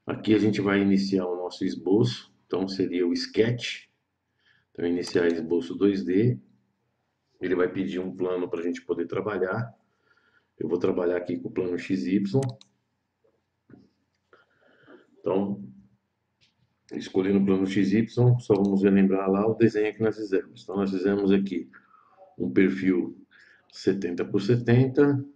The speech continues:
dez espessura, dez espessura. Então, eu posso começar a desenhar uma linha, né? A partir daqui,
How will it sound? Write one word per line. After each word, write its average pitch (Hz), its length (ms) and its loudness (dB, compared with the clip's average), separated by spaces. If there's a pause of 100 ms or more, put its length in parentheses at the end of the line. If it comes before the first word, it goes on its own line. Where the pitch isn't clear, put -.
dez 87 380 0
espessura, 131 1000 2
dez 90 360 0
espessura. 123 760 2 (1800)
Então, - 140 -4
eu - 80 -2
posso 98 240 -4
começar 101 380 -2
a - 20 -2
desenhar 90 560 -2
uma 95 180 -2
linha, 117 540 4 (260)
né? 113 380 -2 (840)
A 80 80 -10
partir 92 460 0
daqui, 101 600 0